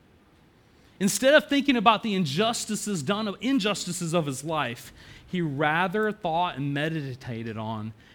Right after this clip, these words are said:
the injustice of the cross. And that fire burned brighter in his life. See, when he lived in this space, he, he wasn't sure about Jesus. When he lived in this space,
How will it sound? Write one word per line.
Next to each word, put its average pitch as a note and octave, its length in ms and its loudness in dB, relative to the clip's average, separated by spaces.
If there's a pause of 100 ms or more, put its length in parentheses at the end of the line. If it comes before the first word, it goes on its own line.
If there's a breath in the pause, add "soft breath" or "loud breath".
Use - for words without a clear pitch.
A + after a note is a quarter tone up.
(100)
the C3 160 -2
injustice B2+ 760 -6
of A2 140 -10
the G#2+ 60 -12
cross. - 720 -16 (1400 soft breath)
And C3+ 160 -2
that D#3 280 2
fire D3+ 640 0
burned B2 520 -6
brighter A#2+ 560 -4
in A2 160 -12
his G2+ 320 -14
life. F#2+ 680 -16 (1080 loud breath)
See, A3+ 200 4
when G#3+ 100 8
he A#3 100 8
lived A#3+ 300 4
in G#3+ 140 4
this B3 160 0
space, D#3+ 600 0
he, G#3+ 300 -4
he A3+ 140 0
wasn't A3+ 280 0
sure A3+ 320 0
about C3+ 300 0
Jesus. B2+ 480 -4
When F3 140 2
he F#3 80 2
lived F#3+ 260 2
in E3 140 0
this G3+ 200 0
space, C#3 520 -2